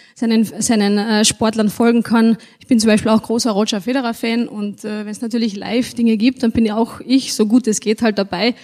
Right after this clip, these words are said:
Äh, das macht das Ganze echt, das macht das Ganze nochmal spannender. Was für uns auch wichtig ist, dass man die Sportart auch erklärt. Es war immer ein Problem bei uns, wenn mal ein Turnier im Fernsehen war, dann haben zwar viele zugeschaut, aber es gab immer die Fragen, warum das, warum diese Situation, warum dieses taktische Foul, warum so oder so.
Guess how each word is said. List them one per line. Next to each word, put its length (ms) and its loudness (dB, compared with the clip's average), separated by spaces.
Äh, 160 2
das 160 2
macht 180 2
das 120 -2
Ganze 300 -4
echt, 240 -2
das 140 -4
macht 180 0
das 120 -6
Ganze 260 -4
nochmal 260 2
spannender. 520 -2
Was 180 0
für 160 0
uns 240 6
auch 240 2
wichtig 320 2
ist, 160 0
dass 140 -2
man 100 2
die 80 4
Sportart 480 -4
auch 240 0
erklärt. 680 -4
Es 240 -10
war 200 -6
immer 200 2
ein 100 2
Problem 400 0
bei 140 -4
uns, 340 2
wenn 180 4
mal 140 4
ein 160 2
Turnier 240 4
im 80 2
Fernsehen 460 -4
war, 200 2
dann 360 4
haben 220 4
zwar 160 2
viele 280 6
zugeschaut, 580 2
aber 100 0
es 100 0
gab 140 4
immer 160 6
die 80 6
Fragen, 380 2
warum 260 6
das, 260 0
warum 280 4
diese 200 4
Situation, 680 -2
warum 320 2
dieses 280 -2
taktische 460 -2
Foul, 380 -4
warum 280 -2
so 200 2
oder 180 4
so. 300 0